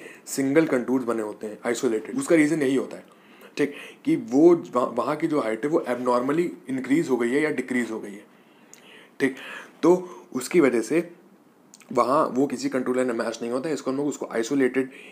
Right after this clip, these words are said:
या एक अलग से एक contour बना देते हैं। तो ये चीज़ आपको ध्यान रखनी है और बना, अगर ऐसा कुछ फंसता है तो घबराना नहीं है, single आपको एक contour line बना देनी है। इसके बाद का जो process है that is making profiles, ठीक। अब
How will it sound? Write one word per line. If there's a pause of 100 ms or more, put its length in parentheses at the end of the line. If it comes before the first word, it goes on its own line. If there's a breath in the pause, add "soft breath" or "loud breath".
(140)
या
एक (260 loud breath)
अलग
से
एक
contour (300 loud breath)
बना
देते
हैं।
तो
ये
चीज़
आपको
ध्यान
रखनी
है (360 loud breath)
और (560 loud breath)
बना,
अगर
ऐसा
कुछ
फंसता
है (200 loud breath)
तो
घबराना
नहीं
है, (260 loud breath)
single
आपको
एक
contour
line
बना
देनी
है। (600 loud breath)
इसके
बाद
का
जो
process
है (320 loud breath)
that
is
making (320)
profiles, (360 loud breath)
ठीक। (380 loud breath)
अब